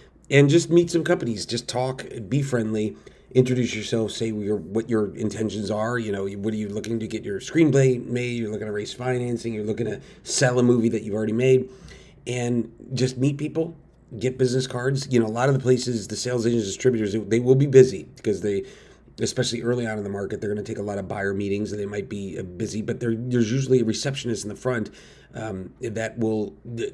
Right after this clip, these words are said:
take your information, or you'll be able to get a business card, or some places you'll just be able to walk in and look and see, "Okay, this is the, let me get the business card for the head of development or the head of acquisitions." So just walk around, be friendly. So those are my five tips of, for a newbie the first time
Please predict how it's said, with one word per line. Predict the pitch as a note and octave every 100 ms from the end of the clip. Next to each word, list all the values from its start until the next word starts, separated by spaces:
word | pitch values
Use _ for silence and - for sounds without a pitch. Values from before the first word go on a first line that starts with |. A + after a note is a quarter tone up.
| -
take | B2+ B2+
your | A#2+
information, | A#2+ A2+ A2+ A#2+ D3+ D#3
or | A2 A2
you'll | A2+
be | A2 A2+
able | A#2
to | G#2+
get | A2
a |
business | G#2 A2 A2+
card, | A#2+ C3 D#3+
or | A#2+ C3+
some | D#3+ C3+
places | C#3+ B2
you'll | C3+
just | B2+ C3
be | C3
able |
to | A#2+
walk | A#2 B2 -
in | C3+ C#3 G#2+ - - - -
and | A2+ A2+ G#2 - -
look | A2+ A#2 A#2
and | A2+
see, | G#2 C3 B2
"Okay, | A#2 G#2+ G#2+ G2+
this | G#2+ G2+
is | G#2+ -
the, | G#2
let | A2+
me | A#2
get | A2+
the | G2+
business | G#2 G#2 -
card | A2+ G#2
for |
the | G2+
head | G2+ G#2+
of |
development | G2 G#2 A2 G#2 F#2
or | F#2+
the | F#2+
head | G#2
of | G2+
acquisitions." | G#2 G#2+ F#2+ G#2 - - - - - - -
So | - C3+ A#2+ - -
just | A#2 C3+
walk | A#2+ B2 A#2+
around, | A2+ A2 G#2
be | G#2
friendly. | - F#2 E2+
So | - C3
those | D#3
are | C#3
my | C3
five | B2 A#2+ A2+
tips | A2+ - G#2
of, | F#2+ -
for | G2
a | G2
newbie | A2+ A#2 A2+
the | G#2
first | - A#2+ A2+
time | A2 G#2+ G2